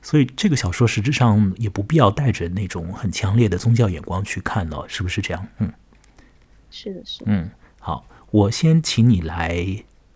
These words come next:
Speaker 1: 很快的、很简单的说一说你看完这个短小的故事之后的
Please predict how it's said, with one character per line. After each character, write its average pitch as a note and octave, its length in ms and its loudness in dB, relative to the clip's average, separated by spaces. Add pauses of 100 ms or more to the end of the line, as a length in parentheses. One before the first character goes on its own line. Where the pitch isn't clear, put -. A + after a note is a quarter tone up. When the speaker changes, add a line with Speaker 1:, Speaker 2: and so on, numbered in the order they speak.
(140)
Speaker 1:
很 F2 580 -6
快 C#3+ 360 4
的、 D#2 180 -10
很 G#2+ 220 0
简 G2 220 -4
单 B2 200 2
的 - 80 2
说 - 240 0
一 F#2 60 -2
说 F#2 480 -4 (840)
你 F#2 120 -6
看 A#2 220 2
完 F#2+ 160 0
这 G2+ 180 2
个 D#2+ 380 -8 (460)
短 G2+ 160 2
小 F2+ 160 2
的 - 80 -8
故 F#2+ 160 -6
事 F#2 140 -8
之 - 160 -6
后 F2 240 -4
的 - 340 -10